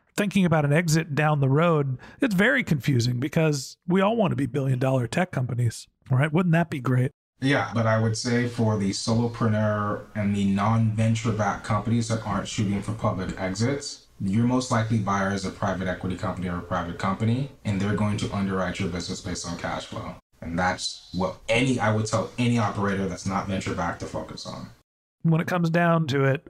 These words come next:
Speaker 1: what trickles out the bottom line is what really matters the most, whether you're taking the cash yourself or whether you're selling the business to somebody else.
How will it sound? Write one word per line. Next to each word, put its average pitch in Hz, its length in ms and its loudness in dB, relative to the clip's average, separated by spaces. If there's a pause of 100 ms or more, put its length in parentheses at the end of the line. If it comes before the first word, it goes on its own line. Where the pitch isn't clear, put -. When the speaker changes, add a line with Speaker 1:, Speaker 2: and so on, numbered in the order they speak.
Speaker 1:
what 160 240 2
trickles 185 340 0
out 160 160 2
the 127 80 -6
bottom 127 320 2
line 120 340 2 (140)
is 139 100 -2
what 131 160 -2
really 139 220 4
matters 123 400 2
the - 80 -2
most, 117 420 0
whether 131 180 0
you're 120 180 2
taking 147 320 0
the 135 80 -4
cash 135 380 0
yourself 135 460 0
or 139 60 0
whether 127 240 2
you're 123 140 2
selling 131 280 0
the 123 80 0
business 123 380 -2
to - 120 -2
somebody 127 360 0
else. 135 400 0